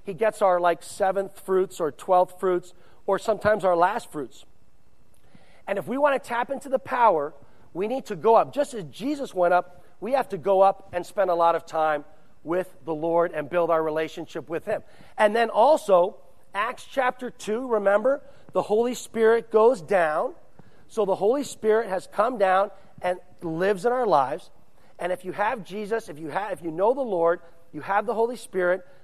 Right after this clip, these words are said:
living in you. He doesn't leave. You know, when you sin and things, he doesn't leave. So Acts chapter one, we go up.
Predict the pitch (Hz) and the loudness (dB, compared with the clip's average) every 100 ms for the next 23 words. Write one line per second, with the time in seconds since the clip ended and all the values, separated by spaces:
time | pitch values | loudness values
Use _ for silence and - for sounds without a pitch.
0 | - 170 196 226 190 175 170 185 - - | -10 -6 -4 -4 -4 -4 -6 -8 -10 -18
1 | - 160 185 202 226 185 180 220 - - | -12 -2 0 0 -4 -4 -6 -8 -14 -20
2 | - - - 160 185 180 180 170 - 220 | -20 -20 -14 -2 0 0 -2 -4 -4 0
3 | 233 226 190 185 185 180 190 240 165 147 | 0 -2 -8 -8 -4 -2 0 -2 -4 -6
4 | 175 - - - - - - 185 196 220 | -8 -12 -20 -20 -20 -20 -8 -2 -2 -2
5 | 247 226 240 220 214 156 175 180 214 | -8 -6 0 2 2 0 2 2 2